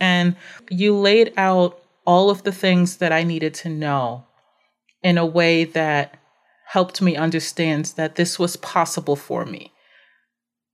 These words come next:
Because fifteen years ago, I didn't know what freelancers were.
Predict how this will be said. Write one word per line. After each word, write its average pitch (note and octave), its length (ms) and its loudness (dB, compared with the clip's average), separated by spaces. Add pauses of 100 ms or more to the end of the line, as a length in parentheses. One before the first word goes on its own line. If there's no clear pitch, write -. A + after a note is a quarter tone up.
Because F3 680 0 (340)
fifteen G#3 560 -2
years F#3 320 2
ago, D#3+ 440 0
I F#3 120 2
didn't F#3+ 300 0
know D#3+ 100 0
what D#3 160 -2
freelancers C#3+ 800 -6
were. - 240 -4